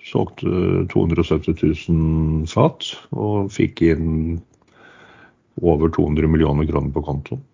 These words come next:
Og det, det er jo ikke så gærent det, når market cap er på rundt ni hundre, tror jeg. Så i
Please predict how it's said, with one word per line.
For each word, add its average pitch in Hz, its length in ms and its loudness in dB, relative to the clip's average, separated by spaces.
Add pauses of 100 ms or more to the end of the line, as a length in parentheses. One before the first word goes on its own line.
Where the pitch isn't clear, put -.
(280)
Og - 80 -6
det, 98 200 -2
det 98 100 -2
er - 160 -4
jo - 140 -2
ikke - 160 2
så 139 100 0
gærent 90 360 0
det, 78 200 -4
når 85 160 0
market 76 400 -2
cap 78 240 -4
er 80 80 -4
på 80 640 -2 (240)
rundt 78 260 -2
ni 80 200 2
hundre, 71 260 0
tror 73 220 0
jeg. - 40 -6 (1700)
Så 120 180 8
i 123 80 8